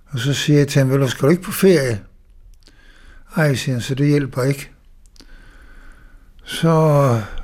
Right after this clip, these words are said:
havde han været nede på hospitalet, og så kom han forbi en dag, og så siger han til mig, øh, "Ved du hvad, øh, jeg tager hjem nu." "Nå,"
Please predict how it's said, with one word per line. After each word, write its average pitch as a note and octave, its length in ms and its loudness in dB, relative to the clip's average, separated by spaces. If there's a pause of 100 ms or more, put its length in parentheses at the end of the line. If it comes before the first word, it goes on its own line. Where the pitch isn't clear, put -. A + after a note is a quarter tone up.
(540)
havde D3 200 4
han C3+ 120 4
været C3+ 160 0
nede D#3 180 6
på D3+ 100 2
hospitalet, D#3+ 680 2 (1500)
og C#3+ 120 -6
så D#3 120 -2
kom D3+ 220 2
han C3 140 0
forbi F3 320 2
en D3+ 100 4
dag, D#3 220 6
og C3 80 -4
så D3 120 -4
siger D3+ 280 -2
han C#3+ 100 -2
til D3 200 0
mig, C#3 300 0
øh, C#3 340 2 (1000)
"Ved C#3+ 160 4
du C#3 100 4
hvad, C3 580 2
øh, G#2+ 80 2 (1200)
jeg F3 140 4
tager D3+ 160 4
hjem D#3 160 2
nu." E3 280 2 (2250)
"Nå," G3+ 120 4